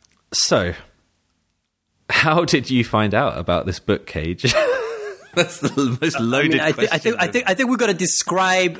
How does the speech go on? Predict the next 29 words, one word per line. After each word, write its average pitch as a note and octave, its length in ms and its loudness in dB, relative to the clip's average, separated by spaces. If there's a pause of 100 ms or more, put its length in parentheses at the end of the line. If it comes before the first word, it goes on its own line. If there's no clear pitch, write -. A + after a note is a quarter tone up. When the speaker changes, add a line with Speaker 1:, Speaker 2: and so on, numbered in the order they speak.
(140)
Speaker 2:
we D#3+ 160 2
gotta F3+ 180 0
describe D#3 380 0
the C#3 60 0
situation. B2+ 720 0
So C3 440 2
it C#3 120 -2
was C3 240 2
one D#3 220 2
of D3 180 -2
our B2+ 280 2
really C3+ 340 2
close C3 320 0
friends' B2 540 2 (240)
weddings. A2 520 0 (400)
So - 160 0
we're E3+ 340 2 (140)
in E3 200 2
the C#3+ 100 2
church C#3 380 0
service. G#2+ 520 -2
I, A#2 260 -4
I C3 60 4
believe C#3+ 320 0
the - 60 2
church D3 300 0
service C3+ 420 -2
had G2+ 260 -4
just, - 520 -2